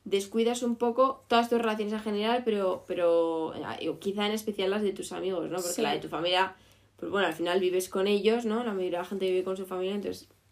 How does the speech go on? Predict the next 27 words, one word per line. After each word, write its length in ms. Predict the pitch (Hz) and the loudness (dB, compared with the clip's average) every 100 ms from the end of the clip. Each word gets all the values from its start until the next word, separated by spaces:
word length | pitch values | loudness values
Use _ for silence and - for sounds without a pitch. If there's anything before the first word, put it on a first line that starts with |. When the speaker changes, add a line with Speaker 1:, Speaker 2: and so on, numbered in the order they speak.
| - - | -20 -6
Speaker 1:
la 60 | - | 0
Speaker 2:
Es 80 | 160 | 2
Speaker 1:
puedes 180 | 208 196 | 2 0
descuidar, 500 | 196 196 190 190 202 | 0 4 6 4 2
pero, 600 | 202 190 175 170 - - | 0 2 4 2 -2 -4
pero 380 | 170 160 156 - - | -2 0 -2 -2 4
Speaker 2:
Pues, 160 | 233 | 6
Speaker 1:
convives 320 | 220 208 190 | 6 6 6
con 160 | - 196 | 4 0
ellos, 280 | 208 165 156 | 2 0 4
Speaker 2:
pero 160 | 240 233 | 6 6
Speaker 1:
pero 120 | 233 | 4
Speaker 2:
esto 160 | 226 | 4
es 120 | 285 262 | 2 2
lo 80 | |
mismo, 480 | 254 254 254 262 269 - | 2 2 2 2 0 4
eh, 240 | 220 214 202 | 4 6 2
y 160 | 196 | 0
es, 80 | 208 | 0
aquí 240 | 208 233 | -2 -2
sí 120 | 233 226 | -2 2
que 100 | 214 | 2
voy 80 | |
a 40 | 202 | 2
entrar 200 | 196 196 | 2 0
un 80 | 190 | -2
poquito. 360 | 180 190 - | -4 -4 -6